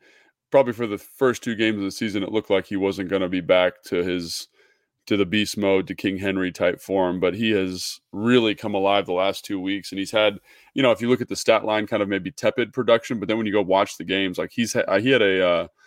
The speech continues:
he had a thirty-yard touchdown run called back against Indianapolis, and he broke, like, six tackles, you know, just looking like an absolute man amongst boys. So, uh, to me, he's getting back to that form. And I do think that the offensive line they've assembled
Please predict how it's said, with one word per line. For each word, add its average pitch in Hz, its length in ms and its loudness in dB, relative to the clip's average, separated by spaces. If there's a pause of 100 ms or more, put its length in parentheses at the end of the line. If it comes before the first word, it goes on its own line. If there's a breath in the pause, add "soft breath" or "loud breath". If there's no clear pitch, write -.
(200 soft breath)
he - 60 -2
had 131 80 4
a - 40 -20
thirty-yard 117 460 4
touchdown 101 500 -2
run 92 200 -2
called 101 300 -4
back 101 240 0
against 92 500 -10 (180)
Indianapolis, 98 760 -2
and 92 80 -8
he 92 40 -8
broke, 101 300 0
like, 90 160 0 (260)
six - 340 -6
tackles, - 500 -4
you 95 80 -4
know, 90 140 -2
just 92 220 -8
looking 98 280 -4
like 87 180 -6
an 85 100 -6
absolute 90 600 -4
man 95 280 -2
amongst 85 380 -6
boys. 90 360 0 (280 loud breath)
So, 131 160 4
uh, 120 120 2
to - 120 -8
me, 156 180 2
he's 131 240 -2
getting 117 300 2
back 104 420 0 (500 soft breath)
to 139 140 2
that 110 240 2
form. 110 360 0
And 107 80 0
I 104 60 0
do 110 160 -4
think 113 220 -4
that 107 120 -2
the 95 100 -6
offensive 101 480 0
line 95 280 -2
they've 98 160 -4
assembled 101 640 -4